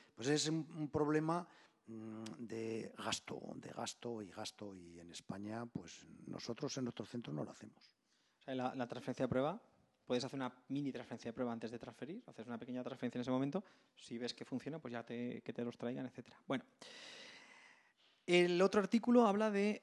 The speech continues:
Speaker 2: la estimulación ovárica, que en general estos grandes centros americanos utilizan un step down y, eh, utilizan preferentemente, y esto ya lo has dicho antes, el combo, es decir, F S H y L H.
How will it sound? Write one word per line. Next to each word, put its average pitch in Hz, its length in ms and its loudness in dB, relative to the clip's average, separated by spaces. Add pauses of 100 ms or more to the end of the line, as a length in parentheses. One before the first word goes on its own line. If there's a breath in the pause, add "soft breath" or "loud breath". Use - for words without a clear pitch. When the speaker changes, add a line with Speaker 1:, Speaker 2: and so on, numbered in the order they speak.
Speaker 2:
la 151 240 8
estimulación 151 560 2
ovárica, 185 460 2 (240)
que 160 140 8
en 143 60 8
general 156 420 8
estos 151 220 6
grandes 147 240 4
centros 135 260 2
americanos 143 600 4
utilizan 190 640 6 (240)
un 180 120 8
step 160 220 6
down 170 240 6 (1500 loud breath)
y, 214 480 6
eh, 139 840 6
utilizan 180 680 4 (140)
preferentemente, 170 1040 8
y 175 60 4
esto 147 160 2
ya 139 80 8
lo 131 80 8
has 131 40 0
dicho 135 200 2
antes, 196 380 2 (360)
el 139 140 2
combo, 131 280 4 (220)
es 139 80 -6
decir, 127 200 2
F 131 120 0
S 143 120 4
H 247 300 6 (520 soft breath)
y 143 100 6
L 131 160 10
H. - 240 -6